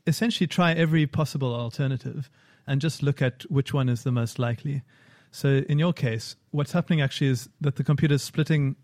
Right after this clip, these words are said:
up its analysis into two parts. So there's one part which looks at the sound, but there's also another part which looks at the sequence of words. And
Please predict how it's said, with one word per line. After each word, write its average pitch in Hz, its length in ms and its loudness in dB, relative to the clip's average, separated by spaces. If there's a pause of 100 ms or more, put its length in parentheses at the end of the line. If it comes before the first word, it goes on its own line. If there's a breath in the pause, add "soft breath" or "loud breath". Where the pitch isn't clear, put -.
(100)
up 139 200 -2
its - 360 -6
analysis 127 520 0
into 123 200 -2
two 123 220 -2
parts. - 460 -6 (340 soft breath)
So - 140 -6
there's 139 220 0 (120)
one 190 240 2
part 143 280 0
which 131 200 -2
looks 135 240 -2
at 127 140 -4
the - 80 -8
sound, 127 500 -6 (560 soft breath)
but 139 160 -2
there's 160 160 2
also 202 260 2
another 151 260 2
part 127 260 -2
which 120 200 -6
looks 127 240 -4
at 123 120 -4
the 127 80 -6
sequence 127 440 -6
of 113 100 -10
words. 120 420 -6 (180)
And 127 340 0